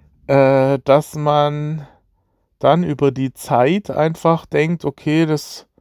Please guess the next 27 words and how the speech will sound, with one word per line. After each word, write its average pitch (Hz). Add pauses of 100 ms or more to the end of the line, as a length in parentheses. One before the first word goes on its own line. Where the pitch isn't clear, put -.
(580)
ist 165
schon 156
in 147
Ordnung 160
so. 175 (1000)
Und, 143
äh, 139
wenn 151
man 151
zum 147
ersten 202
Mal 170
denkt, 147
da 139
ist -
was 151 (580)
faul, 131
muss 135
man 131
sofort 135
eigentlich 127
aktiv 120
werden. 107
Und 107
hier 143
hätte 151
man 139